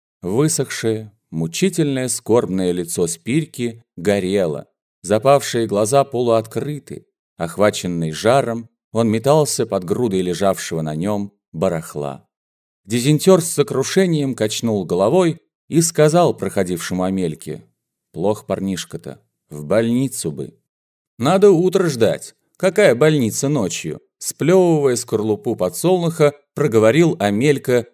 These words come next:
и закричал на Спирьку: «Только попробуй околеть здесь!» «Полегче, полегче ты!»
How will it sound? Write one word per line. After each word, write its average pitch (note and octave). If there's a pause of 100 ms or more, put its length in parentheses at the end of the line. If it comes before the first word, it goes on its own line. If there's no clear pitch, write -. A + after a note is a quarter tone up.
и C3+
закричал C3
на A#2
Спирьку: D#2+ (380)
«Только E3
попробуй F#3+
околеть E3+
здесь!» F2+ (480)
«Полегче, D#2+
полегче G2
ты!» D#2